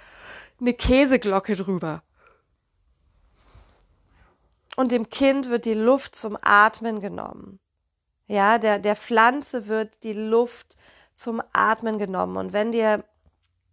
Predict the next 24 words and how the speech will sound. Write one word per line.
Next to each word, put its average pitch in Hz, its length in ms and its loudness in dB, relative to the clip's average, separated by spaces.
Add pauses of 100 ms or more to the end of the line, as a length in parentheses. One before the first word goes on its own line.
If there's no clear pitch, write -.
(160)
als 202 280 -4
Pflanze, 226 520 0
als 196 220 -2
Individuum 208 600 -4
die 208 80 -2
Luft 214 260 -4
zum 208 160 -10
Atmen 208 400 -2
genommen 185 420 -4
wird, 180 240 -6 (360)
dann 190 200 -8
hast 214 240 2
du 226 60 -2
nicht 214 220 -4
die 196 80 -8
Möglichkeit, 196 880 -2 (520)
dich 214 320 -2
zu - 180 -6
entfalten, 202 760 0 (360)
zu - 240 -4
erleben, 240 800 0
zu - 160 -6
erfahren, 226 720 -2
dass 196 220 -8